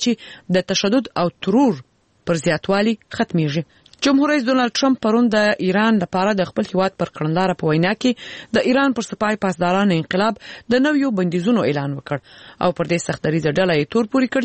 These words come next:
چې له ایرانه بهر د جګړې او ترور ملاتړ کوي. خو له دې سره هم د امریکا ولسمشر د ایران سپاه پاسداران انقلاب ډله د بهرنیو تروریستي سازمانونو په لیست کې شامله نه کړه. زیاتو څارونکو داسې اټکل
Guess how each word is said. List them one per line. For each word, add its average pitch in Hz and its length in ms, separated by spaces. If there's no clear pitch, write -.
چې 277 80
له - 140
ایرانه 262 360
بهر 196 160
د 170 200
جګړې 190 260
او 170 200
ترور 170 240
ملاتړ 170 320
کوي. 160 220
خو 226 160
له 233 80
دې 254 180
سره 240 240
هم 254 100
د 226 120
امریکا 262 380
ولسمشر 233 520
د 226 160
ایران 247 260
سپاه 214 400
پاسداران 185 520
انقلاب 156 420
ډله 254 140
د 269 100
بهرنیو 214 540
تروریستي 160 420
سازمانونو 156 600
په 147 100
لیست 160 180
کې 156 140
شامله 143 340
نه 180 140
کړه. 160 120
زیاتو 277 320
څارونکو 262 340
داسې 240 220
اټکل 254 240